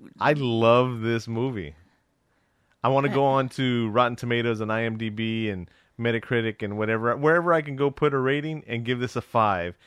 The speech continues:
Speaker 1: just because I know there's some douchebags out there that are giving it a one. "Oh, it's, it, it, it's homophobic. It's anti-female. It's anti-male. It's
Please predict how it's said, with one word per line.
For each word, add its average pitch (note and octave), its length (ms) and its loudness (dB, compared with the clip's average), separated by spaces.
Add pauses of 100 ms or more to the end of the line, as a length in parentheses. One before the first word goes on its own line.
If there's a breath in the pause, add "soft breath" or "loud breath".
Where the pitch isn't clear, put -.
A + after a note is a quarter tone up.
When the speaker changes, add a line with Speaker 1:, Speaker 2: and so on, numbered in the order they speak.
(300 soft breath)
Speaker 1:
just A2 300 -2
because A2+ 260 -2
I G#2+ 100 2
know A#2+ 220 2
there's A#2 260 0
some G#2+ 160 -4
douchebags G2+ 560 -2
out F#2 200 -4
there F2+ 260 -4 (300 soft breath)
that G#2+ 120 0
are G2+ 60 -2
giving G2+ 320 -4
it G2+ 140 -4
a G2 60 -2
one. G2+ 580 -4 (440 loud breath)
"Oh, C3+ 640 4 (380 soft breath)
it's, - 420 -6 (320 soft breath)
it, C3+ 220 -6 (300)
it, - 160 -18 (480)
it's - 640 -6 (220)
homophobic. C#3 840 0 (260)
It's B2+ 220 -8
anti-female. C3+ 1000 -2
It's B2+ 240 -8
anti-male. C3+ 640 -2
It's E3 160 -4